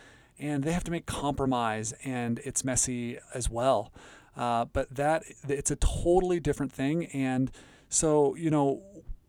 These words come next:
if you're an activist or you're listening to this show, know that your politicians are never gonna be perfect.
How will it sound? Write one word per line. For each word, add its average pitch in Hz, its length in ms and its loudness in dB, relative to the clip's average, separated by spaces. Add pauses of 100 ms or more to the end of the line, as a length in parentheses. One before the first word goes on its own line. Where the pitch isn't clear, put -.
(160)
if 165 180 2
you're 143 100 0
an 143 60 4
activist 160 680 2
or 131 140 -6
you're 123 100 -2
listening 151 280 2
to 143 40 -2
this 135 160 0
show, 127 520 2 (440)
know 156 300 2
that 165 180 -2
your 139 100 -4
politicians 127 640 2
are 113 60 -4
never 117 240 -2
gonna 113 140 -2
be 113 100 -4
perfect. - 480 -4